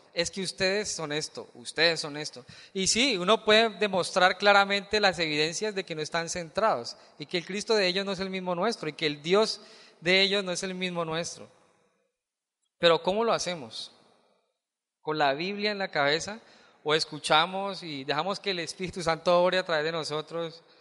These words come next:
Ah, la Biblia quiere hablar de María, la Biblia dice de María esto y esto y esto. O sea que Jesús, tan, es el Señor. Ella lo adoró. O sea, es, es importante ver cómo Pablo fue usado de ahí.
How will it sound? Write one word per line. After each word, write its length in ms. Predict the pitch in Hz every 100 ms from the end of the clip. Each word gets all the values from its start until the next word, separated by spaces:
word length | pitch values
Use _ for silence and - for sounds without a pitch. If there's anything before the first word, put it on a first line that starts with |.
| _ -
Ah, 120 | 180
la 80 | 151
Biblia 440 | 165 185 196 185
quiere 180 | - 190
hablar 140 | 202
de 60 | 214
María, 240 | 175 180
la 140 | 226 151
Biblia 220 | 147 160
dice 180 | 160 165
de 60 |
María 300 | 156 131 127
esto 220 | 139 160 147
y 120 | 139
esto 200 | 156 147
y 40 |
esto. 180 | 160 -
O 120 | 131 127
sea 240 | 135 160
que 280 | - 175 - _ _ -
Jesús, 600 | 123 - 185 233 - - _ _ _ _ _ _
tan, 240 | - 151 131
es 140 | 131
el 100 | 160
Señor. 420 | 151 123 143 131 -
Ella 280 | 143 180 196
lo 120 | 170
adoró. 560 | 143 131 208 180 - - _ _
O 60 | 139
sea, 120 | 143
es, 160 | 135 214
es 160 | 165
importante 600 | 220 202 180 - 185 202
ver 120 | 202
cómo 240 | 190 196 190
Pablo 300 | 185 185 185
fue 100 | 180
usado 320 | 160 175 175
de 60 | 160
ahí. 300 | 156 165